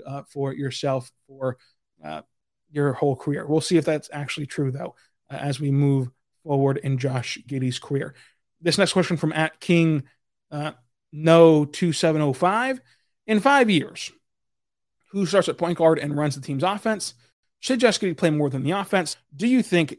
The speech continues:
Giddey can get a triple-double whenever Shai's active? And J R E starting at the four over Darius Bazley? Okay, let's start with the first one. In five years, who starts at point guard and runs the offense? Uh, as of right now, you have to assume it's gonna be S G A because of his,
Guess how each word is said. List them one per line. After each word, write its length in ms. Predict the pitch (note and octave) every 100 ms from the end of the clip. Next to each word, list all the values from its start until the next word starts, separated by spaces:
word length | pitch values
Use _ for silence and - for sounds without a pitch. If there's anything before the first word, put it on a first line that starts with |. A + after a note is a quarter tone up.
| -
Giddey 420 | E3 D#3+ D3+ B2
can 140 | D3
get 100 | C#3
a 40 | B2+
triple-double 340 | D3+ C3 C#3
whenever 240 | C3+ C3 C3
Shai's 320 | - C#3+ D3+
active? 400 | F#3+ F3+ F#3 E3+ - _ _ -
And 260 | E3+ D#3+
J 140 | C#3+ D#3+
R 120 | C#3
E 120 | D3
starting 220 | - D3
at 80 | C3+
the 60 | B2+
four 300 | D3 C#3 -
over 220 | C3 C3+
Darius 340 | B2+ B2+ B2
Bazley? 400 | - D3 - G#2+ _ _ _ _
Okay, 280 | F3+ - -
let's 160 | C#3 C#3+
start 240 | - E3+
with 160 | D#3+ -
the 120 | D3
first 200 | C#3+ B2+
one. 120 | C3+
In 100 | C3+
five 260 | B2+ E3+ E3+
years, 200 | D#3+ D#3
who 400 | - E3+ F3+ F3 - _ _
starts 220 | - E3
at 80 | D3+
point 200 | D#3 D3
guard 180 | D3 C#3
and 80 | C3+
runs 160 | C3
the 120 | C3+
offense? 440 | E3 E3+ E3 D#3+ - _ _ _ -
Uh, 40 |
as 180 | C3+ F#3+
of 80 | G3
right 160 | G3
now, 260 | F3 F#3 D#3
you 60 | E3
have 80 |
to 80 | D#3+
assume 180 | C#3+ F3+
it's 80 | E3+
gonna 140 | E3
be 80 | D#3
S 160 | D3 -
G 160 | D#3
A 80 | D3+
because 380 | C#3 D#3 D3 C3
of 260 | C#3 C#3
his, 260 | C3 C#3 B2